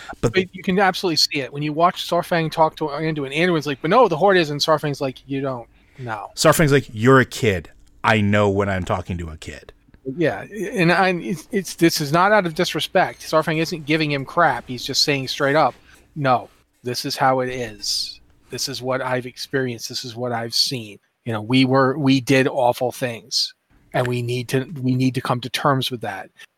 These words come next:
Speaker 2: For Anduin, it's always been, you've seen it from the beginning. You saw it when he went to, to Pandaria. He wants to believe the best in everybody all the time.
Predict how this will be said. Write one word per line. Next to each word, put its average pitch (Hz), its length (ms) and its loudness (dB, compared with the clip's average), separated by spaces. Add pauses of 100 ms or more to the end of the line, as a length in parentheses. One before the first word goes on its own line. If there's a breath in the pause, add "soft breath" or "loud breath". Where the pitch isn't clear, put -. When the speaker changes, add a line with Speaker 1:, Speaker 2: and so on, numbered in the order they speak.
Speaker 2:
For 190 160 2
Anduin, 233 400 6
it's 170 160 0
always 202 320 0
been, 208 240 2
you've 147 120 -2
seen 190 220 0
it 196 80 -2
from 190 120 -4
the 190 80 0
beginning. 180 340 2
You 135 80 -2
saw 165 280 4
it 170 60 -2
when 185 100 -2
he 175 60 2
went 180 280 -4
to, 165 180 -16
to - 120 -8
Pandaria. 170 680 2 (520 soft breath)
He 190 180 -4
wants 190 300 2
to 233 80 -4
believe 190 300 -4
the 165 80 -2
best 160 340 0
in 151 80 -2
everybody 143 440 2
all 135 240 -2
the 135 100 -10
time. 123 440 -8